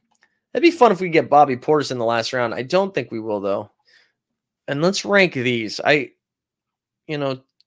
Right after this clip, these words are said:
Torian Prince, maybe. Oh, P-, Prince is off the board. I really do like Eubanks.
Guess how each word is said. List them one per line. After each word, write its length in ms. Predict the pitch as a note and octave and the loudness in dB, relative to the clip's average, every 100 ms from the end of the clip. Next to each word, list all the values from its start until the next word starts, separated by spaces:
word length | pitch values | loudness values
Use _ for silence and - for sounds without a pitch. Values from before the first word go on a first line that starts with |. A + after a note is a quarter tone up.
| _ _ | _ _
Torian 540 | - F3+ F3+ D#3+ C3+ | -10 -4 -2 -2 -4
Prince, 400 | - D#3 D#3+ - | -8 -6 -6 -8
maybe. 720 | C#3 C#3 D3 D3+ D#3 D#3 D#3 D3 - - | -6 -4 -4 -4 -4 -4 -4 -8 -16 -6
Oh, 140 | C3+ | -6
P-, 160 | B2 - - | -6 -16 -4
Prince 220 | D#3 D3+ | -2 0
is 80 | D3 | 2
off 160 | D3+ | 0
the 60 | C#3 | 2
board. 180 | C#3 C3 | 2 6
I 80 | C3+ | 6
really 280 | F3+ A#3+ | 6 2
do 160 | F#3+ D#3+ | 2 4
like 240 | D3+ B2 | 4 2
Eubanks. 760 | C3+ C#3 A#2+ A2 G#2+ - - - | 0 -2 0 0 -2 -6 -16 -20